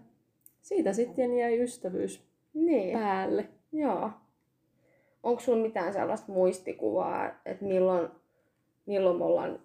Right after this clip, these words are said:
Speaker 2: tai milloin, että milloin me oltais ensimmäisen kerran kohdattu?
Speaker 1: Siis mä muistan sen työhaastattelun Merikerho. Mä muistan sieltä niinku joitakin tyyppejä.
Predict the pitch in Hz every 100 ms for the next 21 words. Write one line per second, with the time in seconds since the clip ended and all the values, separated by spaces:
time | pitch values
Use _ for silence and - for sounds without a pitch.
0 | _ _ 185 175 180 185 175 180 180 190
1 | 180 175 170 165 185 - 175 180 - 190
2 | 180 180 185 185 180 202 226 - - -
3 | - _ _ _ _ _ _ _ _ _
4 | _ _ _ _ _ - 185 220 226 254
5 | 277 220 190 190 180 247 185 165 156 165
6 | - 175 - 160 156 160 165 165 160 180
7 | 165 165 175 185 220 196 170 165 160 160
8 | 160 160 160 156 165 - 160 - 170 165
9 | - 190 214